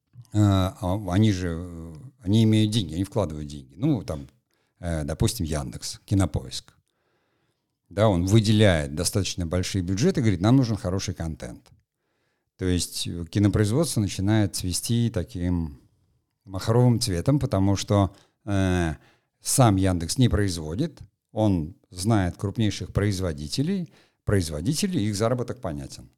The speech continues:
да. Чем больше бюджет, тем больше они получают, потому что они там,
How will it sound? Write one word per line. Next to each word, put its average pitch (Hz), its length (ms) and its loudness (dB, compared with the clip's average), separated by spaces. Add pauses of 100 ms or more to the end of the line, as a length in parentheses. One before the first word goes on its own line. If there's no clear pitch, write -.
(160)
да. 107 260 -6 (420)
Чем 123 260 6
больше 110 300 6
бюджет, 95 640 -2
тем 98 200 -2
больше 101 260 0
они 87 120 -2
получают, 127 600 -4
потому 107 340 0
что 95 200 -4
они 92 180 2
там, 80 340 -2